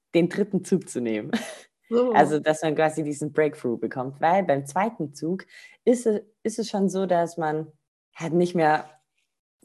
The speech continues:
Speaker 1: zurechnungsfähig ist. Ich weiß nicht, ja, ich weiß nicht, wie ich das
Speaker 2: Wirkt
Speaker 1: sagen
Speaker 2: das
Speaker 1: soll.
Speaker 2: sofort?
Speaker 1: Es wirkt sofort,
Speaker 2: Ah,
Speaker 1: sofort,
Speaker 2: okay.
Speaker 1: ja. Also
Speaker 2: Mhm.
Speaker 1: es f-,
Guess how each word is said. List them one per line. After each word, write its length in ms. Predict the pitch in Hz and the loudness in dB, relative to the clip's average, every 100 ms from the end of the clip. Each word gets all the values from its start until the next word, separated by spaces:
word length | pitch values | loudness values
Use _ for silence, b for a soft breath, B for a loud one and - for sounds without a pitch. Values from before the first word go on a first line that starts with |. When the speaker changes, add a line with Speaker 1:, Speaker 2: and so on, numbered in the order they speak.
| - | -4
Speaker 1:
zurechnungsfähig 840 | - 143 113 - 123 - 113 - | 2 2 2 -2 -8 -4 -4 -2
ist. 200 | 120 - | -4 -2
Ich 100 | 185 | 0
weiß 180 | 269 262 | 2 0
nicht, 140 | - | 4
ja, 300 | 202 233 - | 6 6 4
ich 160 | - 190 | -2 4
weiß 160 | 214 226 | 6 6
nicht, 120 | 226 | 2
wie 60 | |
ich 80 | 202 | 2
das 140 | 202 196 | 0 2
Speaker 2:
Wirkt 40 | |
Speaker 1:
sagen 160 | 185 175 | 2 2
Speaker 2:
das 260 | 139 139 | 2 -2
Speaker 1:
soll. 320 | - 220 294 | -8 -6 -4
Speaker 2:
sofort? 480 | 320 285 240 202 190 - _ _ _ _ - | -2 2 4 4 0 -12 _ _ _ _ -8
Speaker 1:
Es 120 | 160 | 2
wirkt 160 | 220 226 | 2 2
sofort, 480 | 190 156 135 - - | 0 2 0 -2 -10
Speaker 2:
Ah, 200 | 226 240 | -8 -2
Speaker 1:
sofort, 460 | 202 202 131 - | -2 0 -2 -4
Speaker 2:
okay. 220 | - - 143 | -20 -8 -2
Speaker 1:
ja. 340 | 139 - - _ _ | -2 -2 -12 _ _
Also 180 | 160 147 | 2 2
Speaker 2:
Mhm. 60 | 147 | -2
Speaker 1:
es 60 | |
f-, 280 | 139 - - | -8 -16 -20